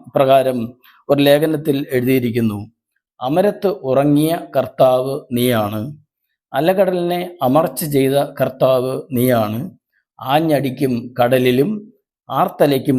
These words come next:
തിരയിലും ഭയമെന്തിന്, ആയിരിക്കുന്നു ഞങ്ങൾ നിന്നോടൊപ്പം പടകിലെങ്കിൽ." വളരെ മനോഹരമായൊരു ഭാഗമാണത്. കർത്താവ് നമ്മോടൊപ്പം പടകിൽ ഉണ്ടെങ്കിൽ, ജീവിതമാകുന്ന പടകിൽ ഉണ്ടെങ്കിൽ, എന്ത് പ്രതിസന്ധിയെയും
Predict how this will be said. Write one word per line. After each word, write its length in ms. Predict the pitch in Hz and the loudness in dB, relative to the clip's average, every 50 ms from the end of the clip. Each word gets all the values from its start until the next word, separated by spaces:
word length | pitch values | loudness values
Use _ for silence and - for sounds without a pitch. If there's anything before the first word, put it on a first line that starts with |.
| 113 123 | 0 0
തിരയിലും 500 | 135 127 131 139 139 131 127 123 127 113 113 117 - - - 107 | 0 2 2 2 2 2 2 0 0 0 -2 -4 -6 -10 -8 -4
ഭയമെന്തിന്, 720 | 117 135 139 135 131 131 120 120 117 113 117 110 113 110 110 113 113 _ _ _ _ _ _ _ - | 0 2 2 2 2 0 0 0 0 0 0 0 0 -2 -4 -6 -10 _ _ _ _ _ _ _ -8
ആയിരിക്കുന്നു 640 | 120 127 143 151 151 151 160 143 156 160 147 143 135 131 143 - 127 | -4 0 2 2 2 2 0 -2 -2 -2 0 0 -2 -2 -6 -6 -6
ഞങ്ങൾ 300 | 123 123 127 127 127 123 123 120 - - - - | -4 -2 0 0 0 0 0 -2 -4 -8 -8 -6
നിന്നോടൊപ്പം 760 | 117 120 123 131 135 139 143 143 139 135 - - 131 123 120 120 117 - - | -2 0 0 2 2 2 2 2 0 -2 -2 -2 -2 -2 -2 -4 -8 -6 -2
പടകിലെങ്കിൽ." 720 | 123 120 123 127 120 117 117 113 107 110 110 104 117 110 104 98 - - _ _ _ _ _ _ _ _ _ _ _ _ _ _ _ | -2 0 2 2 2 2 0 0 0 -2 -2 -2 -2 -2 -2 -4 -6 -10 _ _ _ _ _ _ _ _ _ _ _ _ _ _ _
വളരെ 260 | - 156 175 190 202 208 | -2 0 0 2 2 0
മനോഹരമായൊരു 800 | 190 165 170 175 180 165 165 165 151 151 143 143 143 139 147 135 117 | -2 -2 -2 0 0 0 0 2 2 2 2 2 0 0 -2 -4 -4
ഭാഗമാണത്. 640 | 120 120 117 120 117 117 113 110 110 110 104 104 104 104 - _ _ _ | -4 -6 -4 -4 -4 -4 -6 -6 -8 -10 -12 -12 -14 -16 -18 _ _ _
കർത്താവ് 360 | - - - - 202 190 190 180 151 | -12 -4 0 2 2 2 2 0 -4
നമ്മോടൊപ്പം 600 | 147 147 160 175 180 175 160 143 - 156 151 151 147 143 - - _ _ _ _ - | -4 -2 -2 0 0 0 -2 -2 -2 -4 -4 -2 -4 -6 -8 -12 _ _ _ _ -6
പടകിൽ 320 | 123 123 147 147 156 156 156 151 156 180 - - 127 | -2 0 0 2 2 0 -2 -2 -4 -6 -8 -4 -2
ഉണ്ടെങ്കിൽ, 440 | 127 127 131 131 127 117 120 113 104 98 - - _ _ _ - | -2 0 0 0 0 0 0 -2 -2 -4 -6 -12 _ _ _ -4
ജീവിതമാകുന്ന 680 | 131 147 151 165 170 165 156 156 151 151 160 156 156 156 156 165 - - _ - | -2 0 2 2 2 2 2 0 -2 -2 -2 -4 -4 -4 -4 -6 -8 -8 _ -2
പടകിൽ 340 | 123 123 131 139 143 139 151 - - - | 0 0 2 2 2 0 0 -4 -6 -6
ഉണ്ടെങ്കിൽ, 460 | 120 117 113 117 117 113 113 110 104 98 92 - _ _ _ _ _ _ _ | -2 -2 0 0 0 0 0 -2 -4 -4 -8 -10 _ _ _ _ _ _ _
എന്ത് 220 | - 120 143 165 180 151 | -6 -4 -2 -2 -2 -2
പ്രതിസന്ധിയെയും 640 | 143 139 139 139 143 151 147 135 135 135 135 131 131 | -2 -4 -4 -2 0 0 2 2 2 0 0 0 -2